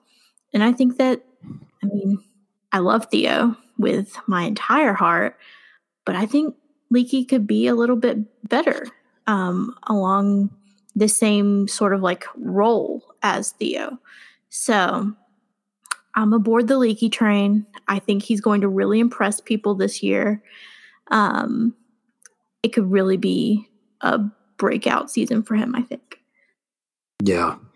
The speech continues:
Speaker 2: I definitely agree. And one of the things that I was thinking about when I first read this article was whether or not this would be the year that his name comes up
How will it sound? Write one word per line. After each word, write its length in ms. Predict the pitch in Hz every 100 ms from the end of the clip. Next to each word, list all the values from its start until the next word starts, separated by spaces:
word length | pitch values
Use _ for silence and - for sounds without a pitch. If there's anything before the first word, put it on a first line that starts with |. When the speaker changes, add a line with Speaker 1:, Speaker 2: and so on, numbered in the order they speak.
| - - - _ _ _ _
Speaker 2:
I 380 | 95 92 90 85 85 - _
definitely 580 | - 98 - 98 92 95
agree. 680 | 90 82 92 92 90 87 85 -
And 560 | 104 98 92 90 92 - _
one 320 | 104 92 101
of 120 | 107
the 100 | 95
things 500 | 92 104 101 98 82
that 460 | 90 95 90 87 - _ - -
I 160 | 90 92
was 260 | 95 90 -
thinking 280 | 95 92
about 440 | 92 85 95 92 90
when 180 | 95 92
I 120 | 90
first 340 | - 95 -
read 160 | 95 90
this 220 | 87 -
article 560 | 95 90 90 - 87 87
was 540 | 87 85 85 87 -
whether 460 | 95 90 95 98 95
or 40 |
not 360 | 92 92 90 - - - - - _ _
this 360 | 92 104 101 -
would 180 | 95
be 380 | 87 98 95 92
the 280 | 90 - 98
year 360 | 90 95 92 90
that 480 | 87 92 87 85 - _ _ _ _ _ _ _
his 260 | 104 98 87
name 260 | 104 95
comes 320 | 87 98 95 95
up 260 | 92 -